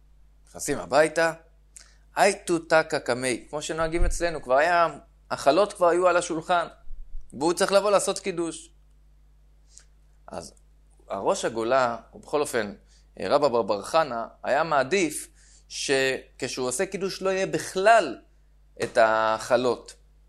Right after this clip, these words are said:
למה? מביא הרשב"ם בשם השאילתות דרב אחאי גאון. שם כתוב שיש עניין שבזמן שעושים קידוש,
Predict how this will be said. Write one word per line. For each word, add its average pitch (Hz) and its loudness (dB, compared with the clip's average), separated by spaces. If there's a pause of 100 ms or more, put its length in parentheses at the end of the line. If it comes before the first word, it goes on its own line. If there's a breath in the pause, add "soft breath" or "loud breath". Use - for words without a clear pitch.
(240)
למה? 117 0 (400)
מביא 120 0
הרשב"ם 120 0 (520)
בשם 143 -6
השאילתות 117 -4
דרב 110 0
אחאי 127 0 (560)
גאון. 101 -2 (460)
שם 135 -8
כתוב 135 -6 (120)
שיש - -8 (400)
עניין 135 -6 (920)
שבזמן 117 -4
שעושים 156 -8
קידוש, 160 -6